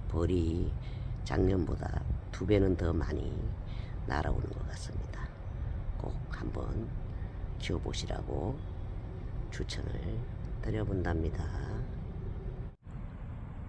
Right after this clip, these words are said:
옆으로 살짝 보니까 어제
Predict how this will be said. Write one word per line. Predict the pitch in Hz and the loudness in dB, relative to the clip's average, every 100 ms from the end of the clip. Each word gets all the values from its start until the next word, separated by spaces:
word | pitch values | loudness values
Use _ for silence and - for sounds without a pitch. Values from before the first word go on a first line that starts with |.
| - - - - - - - | -8 -8 -6 -6 -8 -6 0
옆으로 | 85 - 90 82 87 110 127 - - - - | 0 2 4 6 6 4 0 -6 -8 -6 -8
살짝 | - - 69 - 80 78 | -6 -2 -2 2 2 4
보니까 | 104 98 85 - 67 69 73 73 - - - | 6 6 6 2 0 0 0 -4 -6 -4 0
어제 | 82 71 67 95 | 2 2 2 -2